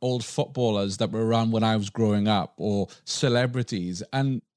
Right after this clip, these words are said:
you know, a lot of them are posting, "Here I am, you know, making breakfast for the kids," or, or, and it's not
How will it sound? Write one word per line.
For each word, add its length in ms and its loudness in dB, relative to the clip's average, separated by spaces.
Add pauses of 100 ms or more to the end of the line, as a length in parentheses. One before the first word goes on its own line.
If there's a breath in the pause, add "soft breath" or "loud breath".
you 120 -2
know, 180 2
a 20 4
lot 220 4
of 80 2
them 140 2
are 60 0
posting, 520 -2
"Here 140 0
I 140 2
am, 280 0
you 120 -4
know, 180 0
making 460 -2
breakfast 360 0
for 80 -8
the 100 -4
kids," 480 -2
or, 260 0
or, 220 -2
and 160 2
it's 200 0
not 480 2